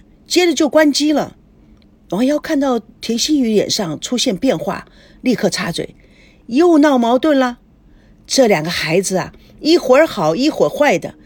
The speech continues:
真没让我们省心过。”“是啊，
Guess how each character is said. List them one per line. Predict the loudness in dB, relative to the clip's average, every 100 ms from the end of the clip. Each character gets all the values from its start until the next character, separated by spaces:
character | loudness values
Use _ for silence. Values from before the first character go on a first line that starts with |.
| -20 -20 -20 -4
真 | 2 4
没 | 4 4
让 | 2 2
我 | 0
们 | 0
省 | -2 -2
心 | -4 -2 -2
过。 | -4 -8 -12 _ _ _ _ _ _ _ -6
”“是 | -2 2 2 2
啊， | 0 -4